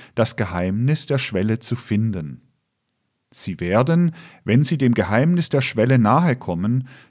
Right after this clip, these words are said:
durchaus das Bewusstsein durch die Sache selbst empfangen, dass man zwar über die Wege gut sprechen kann, die zum Geheimnis der Schwelle führen,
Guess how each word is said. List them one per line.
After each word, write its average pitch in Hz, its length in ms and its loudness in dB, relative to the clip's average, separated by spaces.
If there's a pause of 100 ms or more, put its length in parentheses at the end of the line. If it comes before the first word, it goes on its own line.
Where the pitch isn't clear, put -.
(140)
durchaus 143 880 0
das - 200 -6
Bewusstsein 123 1000 0
durch 113 220 0
die 117 120 -2
Sache 101 340 -4
selbst - 640 0
empfangen, 98 840 -4 (480)
dass 92 280 -2
man 117 440 2
zwar 101 240 2
über 117 260 2
die 98 240 -4
Wege 123 520 2 (120)
gut 95 240 -10
sprechen - 560 -4
kann, 90 540 -6 (340)
die 127 120 0
zum 135 200 0
Geheimnis 127 760 2
der 127 140 2
Schwelle 117 420 0
führen, 143 720 0